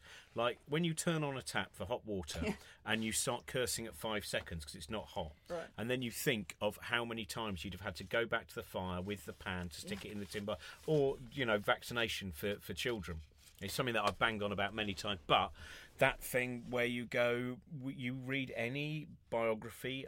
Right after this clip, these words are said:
Speaker 1: of a nineteenth century figure or early twentieth century figure, or
Speaker 2: Yeah.
Speaker 1: you meet people who are only in their maybe late sixties or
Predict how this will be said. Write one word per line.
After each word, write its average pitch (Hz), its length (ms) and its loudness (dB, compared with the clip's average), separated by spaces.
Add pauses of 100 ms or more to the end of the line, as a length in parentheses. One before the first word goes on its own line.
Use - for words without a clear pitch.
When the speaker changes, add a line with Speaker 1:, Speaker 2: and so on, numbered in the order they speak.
Speaker 1:
of 101 400 2
a 98 60 -4
nineteenth 98 420 -4
century - 360 -8
figure 110 340 0
or 90 240 -2
early 95 180 0
twentieth 107 380 -8
century 107 320 -4
figure, 107 180 -2
or 156 100 2
Speaker 2:
Yeah. 190 80 2
Speaker 1:
you 196 40 2
meet 220 280 -2
people 156 280 -2
who 117 160 -2
are 127 100 2
only 175 280 2
in 160 80 -2
their 131 280 2
maybe 139 300 -2
late 147 240 2
sixties - 460 -6
or 117 220 -2